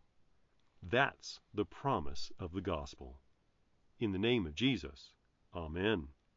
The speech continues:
Christ, our human likeness sharing, heaven's love on earth portrayed. Christ, the shepherd, tender, caring, in his death our ransom paid. Christ, the Savior,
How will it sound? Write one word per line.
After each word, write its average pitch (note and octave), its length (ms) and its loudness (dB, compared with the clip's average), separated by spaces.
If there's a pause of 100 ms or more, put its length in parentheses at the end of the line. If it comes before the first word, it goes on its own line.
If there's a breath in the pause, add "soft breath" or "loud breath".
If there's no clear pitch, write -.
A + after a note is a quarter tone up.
(640)
Christ, C#3 500 8
our B2 160 6
human A#2+ 380 8
likeness A2+ 440 6
sharing, B2 600 6
heaven's D3+ 480 6
love C3+ 320 8
on B2 160 8
earth B2 240 4
portrayed. C#3 580 2 (360)
Christ, D3+ 560 4
the F3 80 4
shepherd, D#3 560 2 (240)
tender, C3 480 4 (180)
caring, G#2+ 500 2 (440)
in B2 160 6
his F#2 260 2
death A2+ 380 2 (100)
our F2+ 240 2
ransom F#2 540 0
paid. F2 420 0 (560)
Christ, D#3+ 560 4 (140)
the D3+ 160 4
Savior, A2 560 6